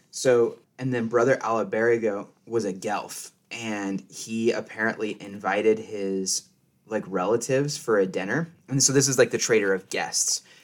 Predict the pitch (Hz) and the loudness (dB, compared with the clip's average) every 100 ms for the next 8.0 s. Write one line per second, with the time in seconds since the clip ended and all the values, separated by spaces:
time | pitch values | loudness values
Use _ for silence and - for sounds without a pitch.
0 | - 139 139 165 180 147 127 113 - 127 | -2 4 8 8 8 8 8 4 2 4
1 | 120 113 107 107 - 110 110 110 98 98 | 4 4 0 0 -2 -4 -8 -8 -8 -4
2 | 101 101 107 98 80 101 95 92 - - | -2 -2 -8 -10 -4 -2 0 -2 -8 -6
3 | 95 110 147 160 - - - 127 113 110 | -2 0 -2 -4 -12 -20 -6 -2 0 0
4 | 113 113 113 110 110 104 110 - 101 - | -4 4 4 4 -2 0 2 4 0 0
5 | - 101 - 104 104 98 104 110 - - | 0 0 0 -4 0 2 0 -4 -6 -8
6 | - 101 104 95 - 95 135 143 - 113 | -6 -2 0 -2 0 0 0 -4 -2 2
7 | 127 123 107 110 - 113 98 98 107 110 | 4 4 4 2 2 2 0 0 0 -2